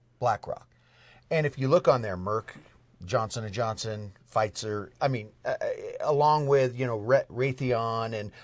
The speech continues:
all the military complex things. So if you look at who's investing in certain people's,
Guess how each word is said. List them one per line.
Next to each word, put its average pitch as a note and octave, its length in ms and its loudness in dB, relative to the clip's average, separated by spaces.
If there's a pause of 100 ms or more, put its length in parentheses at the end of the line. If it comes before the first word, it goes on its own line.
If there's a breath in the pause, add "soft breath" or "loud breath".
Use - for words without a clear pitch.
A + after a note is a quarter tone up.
all C3+ 200 8
the A#2+ 80 2
military B2 460 2
complex D#3 540 0
things. F2 280 -8
So D3+ 240 2 (180 soft breath)
if C#3 140 -8
you D#3 100 -4
look A3+ 260 4
at D3 140 -2 (200)
who's G3+ 280 -6
investing D#3 580 0
in A#2 140 -8
certain A#2 540 -4
people's, A#2 720 -8